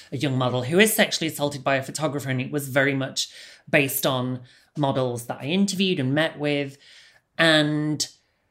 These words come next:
there were, and there have been efforts for years, like, some models unionized in about two thousand eleven. They formed,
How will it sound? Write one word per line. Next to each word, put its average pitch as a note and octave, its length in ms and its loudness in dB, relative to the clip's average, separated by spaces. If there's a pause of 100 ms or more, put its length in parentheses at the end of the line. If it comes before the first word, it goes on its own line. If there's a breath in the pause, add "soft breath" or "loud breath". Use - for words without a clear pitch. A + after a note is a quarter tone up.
(880)
there G3 260 8
were, F#3+ 260 6
and B3 400 8
there G#3+ 80 8
have G#3+ 320 0
been A3 120 6
efforts - 320 0
for F3+ 80 -2
years, F3+ 280 4
like, D3+ 120 0
some D#3+ 200 0
models D3 340 4
unionized B2 920 0
in D#3 80 -2
about C#3 260 0
two D3+ 140 -2
thousand B2+ 320 0
eleven. C3 340 0
They D3 100 -2
formed, B2+ 480 -4